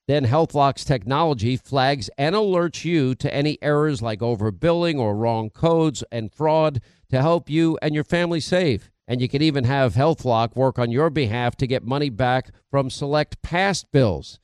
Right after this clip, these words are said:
Now, to date, HealthLock has helped its members save more than a hundred and thirty million dollars. Now, saving on medical bills starts with knowing where to look. HealthLock, they make it simple and easy to find and fix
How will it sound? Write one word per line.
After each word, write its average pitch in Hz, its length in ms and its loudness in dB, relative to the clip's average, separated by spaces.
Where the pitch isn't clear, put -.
Now, 113 140 -2
to 117 160 -2
date, 127 280 0
HealthLock 123 600 0
has 117 180 -2
helped 127 260 0
its 123 160 -4
members 135 380 -2
save 120 220 -2
more 131 260 -2
than 117 300 0
a 113 160 0
hundred 151 500 -4
and 139 220 -2
thirty 147 400 0
million 139 500 -2
dollars. 131 600 0
Now, 101 140 -8
saving 135 420 -2
on 113 160 -2
medical 127 360 0
bills 113 360 -2
starts 131 360 -4
with 117 200 -4
knowing 139 400 0
where 127 140 0
to 127 60 0
look. 135 340 2
HealthLock, 123 520 2
they 135 100 0
make 131 240 0
it 110 80 -6
simple 185 420 0
and 180 80 0
easy 127 400 0
to 131 140 -4
find 156 420 0
and 147 160 -2
fix 139 420 0